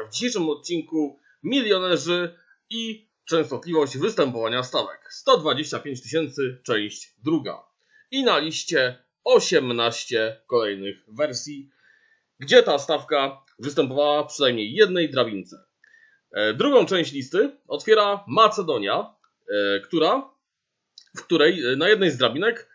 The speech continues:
sto dwadzieścia pięć tysięcy denarów było przy pytaniu numer dziesięć. W Peru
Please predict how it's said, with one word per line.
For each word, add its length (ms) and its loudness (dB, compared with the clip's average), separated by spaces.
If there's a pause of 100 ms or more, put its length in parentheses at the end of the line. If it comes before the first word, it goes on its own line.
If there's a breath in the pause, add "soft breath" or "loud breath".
(220 soft breath)
sto 200 0
dwadzieścia 400 0
pięć 260 -6
tysięcy 680 -2 (180)
denarów 480 0 (300)
było 320 4
przy 180 -6
pytaniu 340 -2
numer 500 -6
dziesięć. 560 -6 (340)
W 40 -16
Peru 520 4